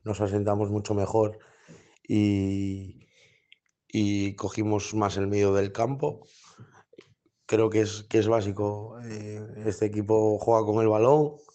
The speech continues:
y, y cada vez que, que suf-, que sufre o tiene un partido malo es cada vez que nos, nos logran quitar el balón y, y que la posesión pasa a ser del otro equipo. Eh, luego, partido en líneas generales muy bueno, dando minutos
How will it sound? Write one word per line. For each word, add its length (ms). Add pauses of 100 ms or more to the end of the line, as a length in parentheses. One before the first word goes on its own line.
(100)
y, 680 (440)
y 180
cada 220
vez 160
que, 320
que 180
suf-, 300
que 140
sufre 380
o 360
tiene 180
un 100
partido 340
malo 240
es 80
cada 280
vez 160
que 120
nos, 340 (160)
nos 200
logran 320
quitar 260
el 100
balón 340
y, 200 (440)
y 100
que 120
la 160
posesión 360
pasa 200
a 20
ser 160
del 120
otro 200
equipo. 300 (440)
Eh, 140
luego, 400 (460)
partido 320
en 60
líneas 260
generales 420
muy 160
bueno, 360 (680)
dando 220
minutos 640